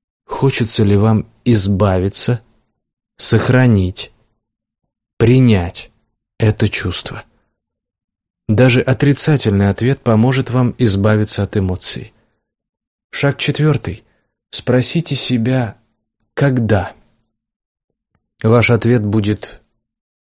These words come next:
«сейчас». Вы избавитесь от этой эмоции немедленно. Шаг пятый. Повторите этот процесс столько раз,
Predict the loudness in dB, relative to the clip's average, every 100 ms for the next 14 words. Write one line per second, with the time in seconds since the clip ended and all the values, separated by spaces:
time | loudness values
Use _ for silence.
0 | _ -4 -4 0 0 0 -4 -12 _ _
1 | _ _ _ _ -2 -2 0 0 0 0
2 | -2 0 0 0 0 -2 -2 2 2 2
3 | 0 -6 -12 -18 _ _ _ _ _ _
4 | _ _ _ _ _ _ _ _ _ _
5 | -4 -2 -2 0 -2 0 -8 -14 _ _
6 | _ _ _ _ _ _ _ 0 2 2
7 | 2 2 0 0 0 2 0 0 2 2
8 | 2 2 2 0 -2 -8